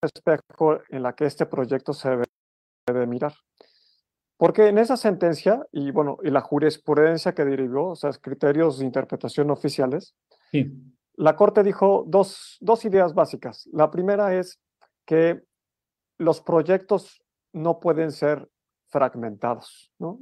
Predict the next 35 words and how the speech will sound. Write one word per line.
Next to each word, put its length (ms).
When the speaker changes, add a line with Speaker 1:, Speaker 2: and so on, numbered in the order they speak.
Speaker 1:
O 80
sea, 140
los 220
proyectos 420
tienen 180
que 80
ser 180
evaluados 560
de 60
manera 320
completa, 560
de 120
tal 160
manera 440
que 80
la 80
autoridad 400
pueda 240
tener 260
a 60
la 120
vista 600
el 200
riesgo 520
que 100
entrañan 640
y, 80
por 160
tanto, 260
tomar 240
la 100
mejor 280
decisión 400
que 100
convenga, 560